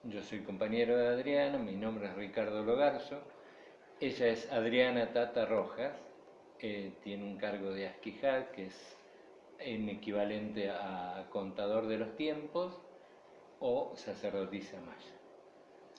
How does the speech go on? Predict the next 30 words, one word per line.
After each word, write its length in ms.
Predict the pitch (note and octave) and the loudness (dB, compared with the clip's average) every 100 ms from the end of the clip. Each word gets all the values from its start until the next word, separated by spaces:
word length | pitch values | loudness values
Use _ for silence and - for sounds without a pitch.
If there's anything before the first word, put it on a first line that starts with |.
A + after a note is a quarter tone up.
| - - - | -20 -20 -6
¿Esto 560 | C3 C3 - C#3+ C#3+ - - - - | -4 -2 2 2 0 -8 -16 -20 -6
qué 100 | - | 0
implica? 680 | B2+ B2 - A2 - G2+ - C3+ | 2 2 0 0 0 -2 -4 -4
Un 160 | A#2+ | -4
camino 520 | A2+ A#2 B2 B2 A#2+ | 0 0 2 2 2
muy 420 | A2 A2+ B2 C3+ B2 | 2 0 0 2 4
largo, 680 | C#3+ C3+ G#2 G2 A2+ C3 - - | 4 4 4 0 -2 -4 -10 -12
en, 360 | B2 G#2+ G2 F#2+ A2+ | -6 -4 -4 -6 -6
en 240 | G#2 G2 | -6 -8
el 100 | G2 | -6
camino 360 | G#2+ G#2+ A#2 A#2+ | -4 -2 0 2
maya 480 | B2+ C3+ C3+ C3 - - - - | 2 0 -2 -2 -6 -16 -20 -12
no 260 | A2+ A2 A2+ | -4 2 4
es 220 | A#2+ - | 4 2
un 120 | A2 | -4
camino 920 | G2+ G#2+ A2 A2 G#2 G2+ F#2+ F#2 F#2 F2+ F#2 F#2 - | -2 -2 0 -2 -2 -2 -4 -4 -6 -8 -12 -14 -18
simple 640 | - A2+ A2+ G#2+ G#2 G2 | -10 -4 -2 -4 -6 -6
como 420 | - F#2 F2+ F#2 | -6 -8 -6 -6
otros 240 | G2+ - F2+ - | -6 -8 -10 -6
caminos, 440 | A2 B2 G2+ A2 A2 - - - - | -4 -2 -2 -4 -6 -14 -18 -20 -12
sino 300 | G#2+ G#2 A2+ | -6 -2 -2
es 140 | A2 | -4
un 100 | G#2+ | -4
camino 520 | G#2 A2 A2+ A#2+ A#2+ | -2 0 0 0 -2
que 420 | - A2 A2 - - - - - - - | -2 -4 -4 -8 -18 -20 -20 -20 -20 -4
tiene 280 | A2+ A#2 A2 | 0 0 0
que 80 | |
incorporar 800 | G#2 G2 G#2 F#2+ G#2+ G#2+ A#2 G2+ | -4 -2 -2 0 0 4 4 4
veinte 400 | A2 C#3+ C#3+ B2 | 2 4 2 -2
energías. 760 | A2 G2+ F#2+ G2+ F2+ F2 - | -2 -2 -4 -6 -6 -8 -10